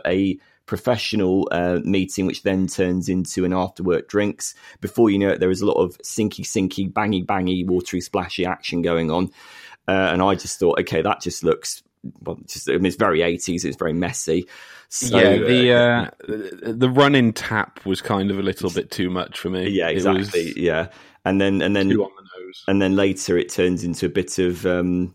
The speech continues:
Speaker 1: elevator, elevator, bangy, bangy as well, which is, again, is classic sort of, it's a, it's a very eighties film. There's a lot of, let's say, choreographed set pieces, for want of a better word. Uh, and what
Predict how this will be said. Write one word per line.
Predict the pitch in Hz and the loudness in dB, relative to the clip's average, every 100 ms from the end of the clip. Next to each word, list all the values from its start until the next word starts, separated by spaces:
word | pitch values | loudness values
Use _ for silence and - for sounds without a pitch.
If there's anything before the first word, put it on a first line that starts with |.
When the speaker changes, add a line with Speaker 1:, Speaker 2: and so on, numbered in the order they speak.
| - | -2
Speaker 1:
elevator, | 95 95 90 - 87 | 0 2 0 0 2
elevator, | 95 87 82 - | 2 2 -2 -4
bangy, | 82 90 87 | -4 -2 0
bangy | 82 87 87 87 | 0 -2 0 0
as | 87 98 | 0 2
well, | 85 85 | 4 2
which | - - | 0 -4
is, | 87 | -2
again, | 95 90 | 0 2
is | 92 | -2
classic | - 127 - - - | 0 -2 -2 -6 -2
sort | - | -2
of, | 98 | 0
it's | 104 | 0
a, | 120 | 2
it's | 123 | 4
a | 123 | 4
very | 139 123 107 | 4 4 4
eighties | 98 95 - 90 | 4 0 -2 -4
film. | - 98 | 0 2
There's | 98 | 2
a | 101 | 2
lot | 107 | 2
of, | - 90 | 2 2
let's | 101 - | 0 0
say, | 101 90 | -2 -2
choreographed | - 101 98 92 92 85 - | 2 4 4 4 2 0 -4
set | - 104 - | -4 -4 -4
pieces, | - 87 - 82 | -2 -2 -2 -8
for | - | -4
want | 90 82 | -2 -2
of | 82 | -4
a | |
better | 85 82 80 | -2 -2 2
word. | 82 85 - - - - - - | 2 2 -4 -16 -18 -18 -20 -4
Uh, | 98 98 101 98 | 0 2 2 2
and | 101 101 101 101 95 - | 0 0 0 0 -2 -6
what | - 104 120 | 0 2 2